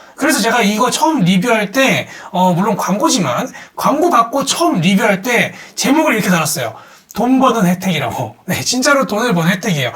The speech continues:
실제로 저희 그 주변에 아는 유튜버분들이,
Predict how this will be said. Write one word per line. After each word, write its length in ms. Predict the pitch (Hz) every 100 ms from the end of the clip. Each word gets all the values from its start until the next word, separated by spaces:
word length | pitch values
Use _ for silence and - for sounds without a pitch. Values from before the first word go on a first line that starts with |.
| - -
실제로 340 | 330 349 320
저희 300 | 220 233 233
그 220 | 196 185
주변에 280 | 190 190 196
아는 240 | 156 170
유튜버분들이, 840 | 156 165 208 196 190 185 226 151